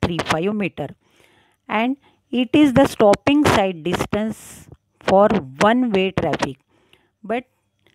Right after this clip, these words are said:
we have to find the stopping, stopping side distance for two way traffic in a single lane।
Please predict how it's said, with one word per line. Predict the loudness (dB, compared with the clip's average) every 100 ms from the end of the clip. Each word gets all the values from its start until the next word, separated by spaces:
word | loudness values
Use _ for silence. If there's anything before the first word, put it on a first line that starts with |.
| _ -6
we | 2 4
have | 4 4
to | 0
find | 0 0 2 2 0 -2 -6 _ _ _
the | -8 -8
stopping, | 0 0 2 -2 -2 -6 _ -6
stopping | -2 0 0 -4 -4
side | -4 -6 -6
distance | -8 -8 -8 -8 -8 -6
for | -6 -6 _ _
two | -2 -2
way | -2 -4
traffic | -6 -6 -6 -10 -14
in | -14
a | -12 -10 -6
single | -6 -6 -8
lane। | -10 -10 -14